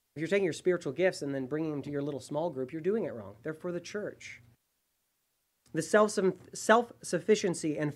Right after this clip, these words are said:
factional mentality of the Corinthians resulted in a people who had a greater allegiance to personal expression and personal opinion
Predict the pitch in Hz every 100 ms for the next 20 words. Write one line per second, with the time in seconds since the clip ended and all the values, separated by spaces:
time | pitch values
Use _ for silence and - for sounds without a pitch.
0 | - 214 214 - 233 226 220 214 185 175
1 | 196 208 208 175 135 - - 190 208 196
2 | 208 196 196 185 165 143 - - - 165
3 | 185 208 226 196 160 - 196 190 185 175
4 | 170 135 139 175 196 202 151 160 170 190
5 | 185 147 - 170 165 185 175 143 - -
6 | - - - 226 247 269 - _ _ _
7 | 165 160 - 208 - 202 190 156 - -
8 | 240 214 131 117 175